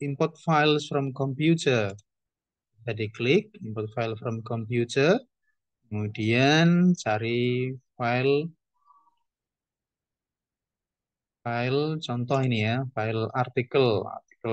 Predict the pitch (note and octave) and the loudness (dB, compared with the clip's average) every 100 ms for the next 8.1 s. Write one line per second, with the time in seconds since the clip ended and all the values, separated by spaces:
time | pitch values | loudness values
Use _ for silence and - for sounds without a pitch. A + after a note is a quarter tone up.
0 | G#2+ A2+ D3+ F#3+ - - _ _ _ _ | -2 0 0 0 -6 -20 _ _ _ _
1 | _ A#2+ - A#2+ A2 - A#2 A2+ A2 A2+ | _ -6 -4 -4 -4 -2 -2 0 0 0
2 | A2 - - A#2 - A#2 - A#2+ E3+ A#3+ | -2 -4 -4 -4 -2 -4 0 4 4 2
3 | - - - _ _ _ _ _ _ _ | -2 -14 -14 _ _ _ _ _ _ _
4 | _ G#2 - G#2+ A2 G#2 A2+ G#2 A#2 E3+ | _ -6 -4 0 0 2 2 4 4 6
5 | G3+ - _ _ - _ - F#3+ F3+ - | 4 0 _ _ -20 _ 6 6 4 2
6 | D3 C#3+ A2 F#2 F#2+ _ _ _ _ _ | 2 2 0 0 -8 _ _ _ _ _
7 | _ _ _ _ _ _ - - A2 C3 | _ _ _ _ _ _ -12 -2 4 4
8 | A3 | 4